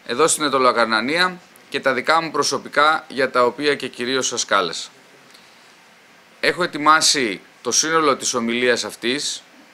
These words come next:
οπότε θα έχετε όλο το υλικό και γραπτό, για να μην έχετε άγχος, και στη συνέχεια σκέπτομαι αν θέλετε να κάνουμε κάποια συζήτηση και κάποιες ερωτήσεις. Επανέρχομαι λοιπόν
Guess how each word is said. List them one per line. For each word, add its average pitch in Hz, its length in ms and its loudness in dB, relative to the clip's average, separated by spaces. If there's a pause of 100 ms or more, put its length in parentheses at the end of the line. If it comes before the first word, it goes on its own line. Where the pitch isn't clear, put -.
οπότε 139 640 0 (200)
θα 131 180 0
έχετε 123 680 2
όλο 135 340 2
το 117 120 -2
υλικό 110 480 0
και 131 140 -4
γραπτό, 117 640 0 (380)
για 110 140 -6
να 110 120 -2
μην 117 280 -4
έχετε 110 340 -6
άγχος, 110 520 -2 (400)
και 147 120 -8
στη 143 100 -2
συνέχεια 156 720 0 (880)
σκέπτομαι 135 440 0
αν 123 100 2
θέλετε 156 300 0
να 135 120 2
κάνουμε 143 360 0
κάποια 131 540 0 (240)
συζήτηση 113 440 -2
και 117 100 -2
κάποιες 117 300 0
ερωτήσεις. 98 680 -2 (760)
Επανέρχομαι 175 560 2
λοιπόν 160 500 0